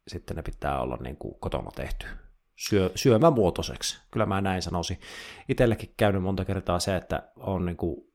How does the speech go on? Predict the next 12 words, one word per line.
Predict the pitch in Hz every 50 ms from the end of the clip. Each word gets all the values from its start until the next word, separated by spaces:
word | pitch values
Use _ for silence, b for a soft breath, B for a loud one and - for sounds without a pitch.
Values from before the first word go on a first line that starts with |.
| _ _ _ _ _ _
ostanut | - 107 - - - 95 80 80
jonkun | 82 87 87 87 92 80 58 - - -
evääautoa | 104 92 90 90 80 67 58 69 85 85 - - - 80
ja | 73 78
sitten | - - -
todennut, | - 95 95 92 85 76 69
että | - - -
tämä | - 92 90 90
pakkaus | 87 - - 104 - - - - 58 - 85
oli | 80 95 95
tosi | - - - 95 80
huono | 80 - 64 55 -